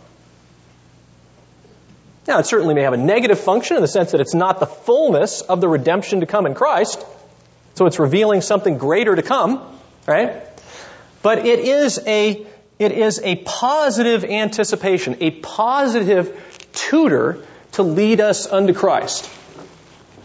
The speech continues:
And, uh, <clears throat> Francis Robert-, Roberts, one of the great Puritans, uh, wrote a book on the covenant.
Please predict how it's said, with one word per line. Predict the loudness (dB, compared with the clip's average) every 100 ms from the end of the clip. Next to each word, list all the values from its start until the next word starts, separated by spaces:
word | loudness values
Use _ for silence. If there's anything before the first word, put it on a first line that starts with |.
| -20 -20 -20 -20 -20 -20 -20 -20 -6
And, | 0 2 4
uh, | 4 2 0
<clears throat> | 4 6 4 0 -8 -18 -20 -20 -20 -10 0
Francis | 2 4 2 2
Robert-, | 0 0 0 -4 -8 -10
Roberts, | -4 0 2 2 0 -4 -12 -16 -16 -18 -20 -20 -20 -8
one | -2 2
of | 2
the |
great | 2 2 0 -2
Puritans, | -2 0 2 -2 -6 -12 -18 -20 -20 -4
uh, | -2 0 0 -4 -12 -12
wrote | -2 2 2
a |
book | 2 0 -2 -8 -14 -20 -20 _
on | -2 0 2
the | 0
covenant. | 2 0 0 -2